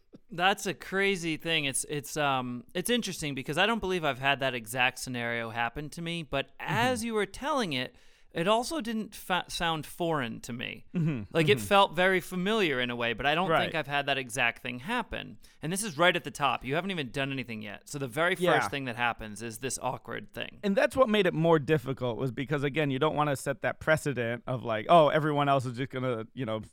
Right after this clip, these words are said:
Speaker 2: say no, and it's just gonna be pulling teeth the whole <laughs> show to get people to volunteer," which, uh,
Speaker 1: Or to acknowledge you.
Speaker 2: Yeah, or to acknowledge me even, or to know a show is happening, <laughs> you know?
Speaker 1: That is crazy. Um,
Speaker 2: Yeah.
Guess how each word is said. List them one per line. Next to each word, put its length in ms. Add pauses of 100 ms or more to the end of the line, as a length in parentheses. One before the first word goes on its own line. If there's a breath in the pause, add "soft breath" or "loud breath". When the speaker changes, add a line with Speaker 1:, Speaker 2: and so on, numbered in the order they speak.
Speaker 2:
say 200
no, 300
and 100
it's 140
just 120
gonna 140
be 140
pulling 320
teeth 260
the 120
whole 160
<laughs> 0
show 340
to 80
get 200
people 260
to 60
volunteer," 840 (340 soft breath)
which, 320
uh, 260
Speaker 1:
Or 100
to 100
acknowledge 480
you. 80
Speaker 2:
Yeah, 220
or 200
to 160
acknowledge 480
me 160
even, 400
or 140
to 200
know 320
a 60
show 300
is 100
happening, 380 (200)
<laughs> 200
you 120
know? 200
Speaker 1:
That 320
is 260
crazy. 960
Um, 240
Speaker 2:
Yeah. 280